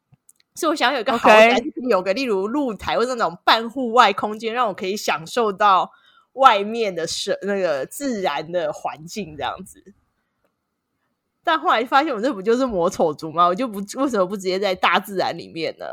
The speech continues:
Speaker 1: 我还要在都市里面。
Speaker 2: 对啊，你就去乡下啊，
Speaker 1: 对啊。我就
Speaker 2: 你去乡下搭帐篷啊。
Speaker 1: 对啊。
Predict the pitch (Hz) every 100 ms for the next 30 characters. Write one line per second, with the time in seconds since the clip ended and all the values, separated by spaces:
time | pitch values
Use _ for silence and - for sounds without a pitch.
0 | - - 151 175 403 - 440 427 427 427
1 | 226 - 226 339 349 - 269 240 233 302
2 | 269 233 220 226 - _ _ - 247 302
3 | 349 359 349 294 277 294 226 196 170 170
4 | 170 - 277 - - 233